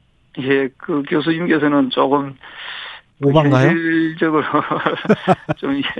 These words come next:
Speaker 1: 어려운 부분을 말씀하시는데요.
Speaker 2: 예.
Speaker 1: 과거에 그 노무현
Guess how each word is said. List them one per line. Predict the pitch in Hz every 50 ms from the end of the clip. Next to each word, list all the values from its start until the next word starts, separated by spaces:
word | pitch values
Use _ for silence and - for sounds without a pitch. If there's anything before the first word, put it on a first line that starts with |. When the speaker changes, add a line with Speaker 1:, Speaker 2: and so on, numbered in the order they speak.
| 139 - - - - - _ -
Speaker 1:
어려운 | 156 175 180 175 160 156 151
부분을 | 151 196 147 151 147 143 135 127
말씀하시는데요. | 110 104 110 - 143 139 135 131 127 139 135 131 127 120 123 143 156 139 -
Speaker 2:
예. | 180 147 139 131 127 123 135 190 214
Speaker 1:
과거에 | - 113 117 127 156 175 180 185 185 180
그 | 175 170
노무현 | 160 143 143 165 185 214 220 220 214 214 214 214 214